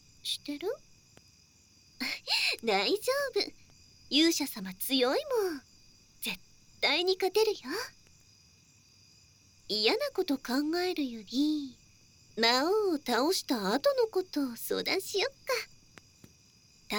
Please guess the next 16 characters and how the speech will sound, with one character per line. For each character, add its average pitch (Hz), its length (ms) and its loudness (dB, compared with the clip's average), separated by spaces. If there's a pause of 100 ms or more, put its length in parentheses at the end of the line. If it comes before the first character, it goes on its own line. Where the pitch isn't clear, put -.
倒 262 120 0
し - 160 -4
た 208 100 -12 (120)
後 233 260 -10
の 247 240 -6 (440)
幸 214 460 2
せ 339 200 -6
な 349 140 -2
お 339 60 -4
話 370 460 -2
を 403 40 2
し - 180 -4
よ 392 40 2
う 392 40 2
よ。 403 80 2 (2000)
知 - 220 -2